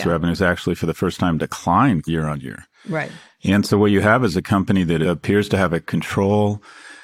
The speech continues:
Speaker 2: C E O who is
Speaker 1: Mm-hmm.
Speaker 2: got his head up his ass strategically, makes these
Speaker 1: Mm.
Speaker 2: big, bold, bad bets,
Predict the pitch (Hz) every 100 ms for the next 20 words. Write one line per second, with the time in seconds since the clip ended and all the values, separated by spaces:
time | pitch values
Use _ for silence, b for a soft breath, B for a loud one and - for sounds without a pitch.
0 | B - - 113 113 85 73 78 113 117
1 | - 101 92 - 90 85 90 98 92 87
2 | - 113 107 - 80 82 78 - 82 -
3 | 95 98 95 78 69 76 87 _ 87 85
4 | 160 90 80 82 - 107 107 98 78 95
5 | 95 95 78 - 87 98 85 90 90 73
6 | 73 - -